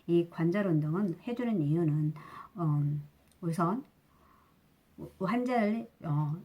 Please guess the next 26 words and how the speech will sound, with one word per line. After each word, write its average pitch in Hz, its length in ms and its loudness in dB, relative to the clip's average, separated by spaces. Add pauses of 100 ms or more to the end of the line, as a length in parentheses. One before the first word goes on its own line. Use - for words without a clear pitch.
(260)
완전한 208 540 4
폐 - 120 -2
확장을 254 480 -2
위해 165 100 2
심호흡을 254 800 2
유도하고요. 165 680 -2 (260)
그리고, 170 460 0 (420)
어, 147 320 0
팔의 269 400 0
외향과 196 640 0
어깨 160 440 -2
외회전을 175 680 2
특히 233 260 -8
주의하면서 175 680 -2
팔 277 180 -2
운동을 226 320 0
충분히 262 440 0
시켜주는 208 540 -6
겁니다. 151 500 -6 (340)
예, 160 220 2
보면 170 440 4
정상 180 560 4
범위 170 300 4
내 160 180 2
관절 165 360 2
운동에는 151 360 2